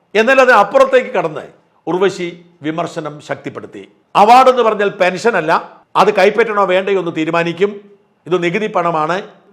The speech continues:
പൃഥ്വിരാജിനും ആടുജീവിതത്തിനും പുരസ്കാരം കിട്ടാതെ പോയത് രാഷ്ട്രീയമാണ്. എമ്പുരാനിൽ അഭിനയിച്ചതുകൊണ്ട് മാത്രമാണ് അവാർഡ് തിരസ്കരിക്കപ്പെട്ടത്. ഇത് ശരിയല്ല എന്നൊക്കെ പറഞ്ഞ് വീണ്ടും പൊട്ടിത്തെറിക്കുകയാണ്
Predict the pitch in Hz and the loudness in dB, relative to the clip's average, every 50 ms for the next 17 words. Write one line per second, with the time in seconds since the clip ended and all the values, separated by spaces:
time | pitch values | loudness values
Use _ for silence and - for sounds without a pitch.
0 | _ 190 202 208 - 262 247 240 233 226 220 214 202 190 180 196 226 226 208 185 | _ -4 -4 -2 -2 2 4 4 4 4 4 0 0 2 2 2 2 0 -2 -6
1 | 208 208 202 202 196 - 196 180 185 170 170 - _ _ _ 151 175 196 196 - | -6 -4 -4 -4 -4 -4 -6 -8 -8 -12 -14 -20 _ _ _ -4 -2 -2 -2 0
2 | - 202 202 202 175 175 170 143 180 185 175 165 160 170 165 160 156 160 156 160 | 0 0 0 0 -2 -6 -4 -2 -2 -2 -2 -2 0 0 0 0 0 -2 -4 -4
3 | - - - 139 143 160 170 165 - - 208 196 185 175 151 147 147 160 175 202 | -10 -14 -8 -6 -4 -4 -4 -4 -6 -6 -4 -2 -2 0 -2 -2 -2 -2 -2 -4
4 | - - - _ _ - 165 180 190 185 214 208 202 196 196 190 185 175 170 180 | -6 -12 -20 _ _ -6 -4 -4 0 2 4 4 4 4 2 2 0 0 0 0
5 | 196 202 208 202 196 180 185 185 180 175 165 160 165 170 - 190 185 175 175 165 | 0 -2 -2 -4 -4 -6 -4 -4 -6 -4 -4 -4 -4 -2 -4 -4 -2 -2 -2 -2
6 | 147 123 - - _ _ _ - 147 160 180 175 180 165 - 147 147 160 160 165 | -4 -8 -12 -18 _ _ _ -2 2 4 6 6 4 2 -2 -2 -4 -4 -4 -4
7 | - 185 170 160 160 143 151 131 151 151 165 175 190 190 - - _ _ _ _ | -4 -6 -6 -6 -8 -8 -6 -6 -4 -2 0 -2 -2 -4 -10 -18 _ _ _ _
8 | _ _ - 175 175 196 180 - 180 185 208 202 185 170 160 160 156 - - - | _ _ -8 -4 -4 -4 -4 -2 -4 -2 0 0 0 2 2 2 2 0 -2 -8
9 | 156 151 160 147 160 147 151 147 156 156 135 98 - - _ _ _ _ _ _ | -10 -12 -8 -6 -4 -2 0 -2 -2 -4 -6 -10 -12 -16 _ _ _ _ _ _
10 | _ 131 151 170 170 170 165 175 170 - - 160 147 - 175 160 - 165 147 151 | _ -2 0 0 0 0 -4 -8 -10 -10 -12 -12 -12 -10 -12 -8 -6 -6 -6 -6
11 | - 139 143 147 143 139 143 | -8 -8 -6 -6 -4 -4 -6